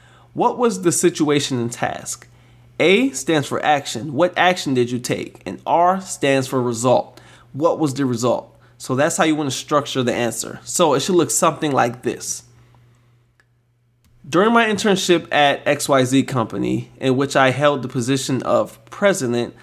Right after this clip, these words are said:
I was put on a special assignment. It appeared that our company was backed up with invoices because we were in the middle of implementing our new invoice system.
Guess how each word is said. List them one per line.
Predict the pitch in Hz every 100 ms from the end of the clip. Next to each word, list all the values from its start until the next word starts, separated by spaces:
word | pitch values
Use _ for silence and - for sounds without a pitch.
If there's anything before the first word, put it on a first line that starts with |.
| - -
I | 127
was | 131
put | - 175
on | 160 143
a | 127
special | - 135 131 135 -
assignment. | - - 151 139 113 - - _ _ _ _ _ _ _ _
It | 165
appeared | 170 185 208 196
that | 185 113
our | 131
company | 131 170 170 170 160
was | 135 117
backed | 135 135 131
up | 139 98
with | 131 -
invoices | 190 196 156 139 147 139
because | 127 131 151 131
we | 123 135
were | 139
in | 127
the | 120
middle | 127 139 143
of | 123 -
implementing | 147 156 147 147 147 92
our | 127
new | 127 135 110
invoice | 131 113 85 -
system. | 113 - - 90